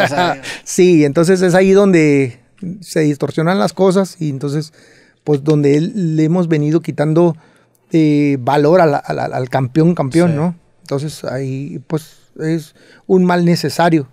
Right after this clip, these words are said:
Speaker 1: Ga-, ganas esta pelea, te proclamas campeón en dos divisiones, llega la revancha.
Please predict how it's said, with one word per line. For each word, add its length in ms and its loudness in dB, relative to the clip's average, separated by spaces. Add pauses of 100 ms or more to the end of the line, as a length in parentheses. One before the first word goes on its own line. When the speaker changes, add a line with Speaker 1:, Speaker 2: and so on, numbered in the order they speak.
(720)
Speaker 1:
Ga-, 260 -2
ganas 240 0
esta 240 -2
pelea, 500 2
te 80 -10
proclamas 480 -6
campeón 300 -8
en 80 -6
dos 140 -8
divisiones, 680 -6
llega 240 -4
la 120 -4
revancha. 560 -8